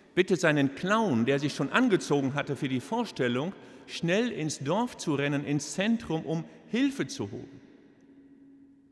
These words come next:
Das tut er. Der Clown rennt ins Dorf und schreit, "Hilfe, Hilfe, der Wanderzirkus brennt,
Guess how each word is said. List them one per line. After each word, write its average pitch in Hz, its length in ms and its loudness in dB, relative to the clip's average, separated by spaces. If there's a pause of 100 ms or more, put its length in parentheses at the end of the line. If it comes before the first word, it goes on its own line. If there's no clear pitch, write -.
(520)
Das - 160 -12
tut 113 260 -6
er. 147 220 -8 (920)
Der 101 100 -6
Clown 131 560 -4 (100)
rennt 123 320 -4
ins 113 380 -4
Dorf 117 440 -2
und 131 220 -2
schreit, 170 640 -4 (220)
"Hilfe, 254 560 8
Hilfe, 226 720 4
der 160 200 4
Wanderzirkus 220 720 2
brennt, 208 220 0